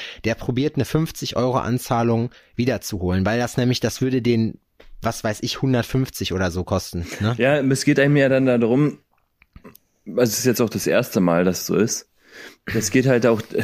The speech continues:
Speaker 2: es sind so mehrere Faktoren. Erstmal ist, ähm, das wurde gepaypalt, die fünfzig Euro, und dann, ähm, wurde, äh, das auch nicht von dem eigenen gemacht, sondern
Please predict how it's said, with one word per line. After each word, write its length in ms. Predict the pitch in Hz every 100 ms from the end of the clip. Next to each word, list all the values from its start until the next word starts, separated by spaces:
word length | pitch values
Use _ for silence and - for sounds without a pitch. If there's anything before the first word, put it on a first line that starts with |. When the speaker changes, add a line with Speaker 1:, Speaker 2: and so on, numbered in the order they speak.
| - - -
Speaker 2:
es 100 | -
sind 140 | 110 104
so 80 |
mehrere 380 | 110 120 147 113
Faktoren. 440 | 98 104 - 90 80
Erstmal 480 | 120 - 139 143 - - -
ist, 280 | 113 110 -
ähm, 280 | - 101 98
das 180 | 98 107
wurde 160 | 110
gepaypalt, 760 | 101 107 117 117 120 120 - - - - -
die 60 | 117
fünfzig 440 | 131 120 - 104
Euro, 360 | 110 113 123 123 - _ _
und 540 | 104 104 107 110 110 - _ _ _ - _ _
dann, 600 | 104 - 113 131 151 165 165
ähm, 460 | 135 131 135 135 135 _ _ _ _ _ _ _ _ _ _ _ _ _ _ _ _ -
wurde, 1300 | 107 104 107 120 131 151 147 143 143 139 139 135 - 120
äh, 720 | 120 117 113 113 113 107 - _ _ _ - -
das 180 | 123 -
auch 200 | 139 143
nicht 180 | 139
von 180 | - 127
dem 160 | 120 117
eigenen 680 | 110 147 139 104 95 92 - _ _ _
gemacht, 420 | - 101 120 - -
sondern 560 | 107 110 104 104 104